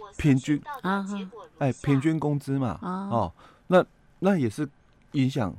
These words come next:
Speaker 1: 哦，就新旧制的哦，都影响了哦。你刚刚讲一个退休金，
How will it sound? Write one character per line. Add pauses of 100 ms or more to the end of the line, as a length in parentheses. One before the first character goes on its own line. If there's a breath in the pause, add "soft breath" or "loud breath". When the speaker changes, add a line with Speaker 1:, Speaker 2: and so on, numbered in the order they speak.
(200)
Speaker 1:
哦，
就
新
旧
制
的
哦，
都
影
响
了
哦。
你
刚
刚
讲
一
个
退
休
金，